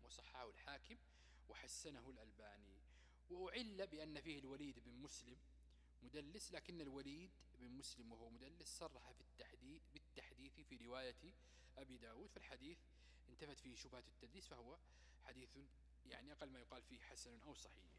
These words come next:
نعم. النبي صلى على رجل من المسلمين فسمعته يقول، يدل على ماذا؟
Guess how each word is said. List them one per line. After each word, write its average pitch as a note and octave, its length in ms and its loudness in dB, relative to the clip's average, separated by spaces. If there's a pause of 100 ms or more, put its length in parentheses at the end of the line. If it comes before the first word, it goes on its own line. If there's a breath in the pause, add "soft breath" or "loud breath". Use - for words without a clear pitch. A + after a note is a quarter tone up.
نعم. G#2 160 -6 (2500 loud breath)
النبي F#3 240 4
صلى F#3+ 320 6
على D#3 200 8
رجل F#3 300 10
من E3 80 6
المسلمين D#3+ 300 2
فسمعته D#3+ 600 4
يقول، A2 400 0 (140)
يدل A#3 220 4
على A#3+ 200 12
ماذا؟ A2 360 6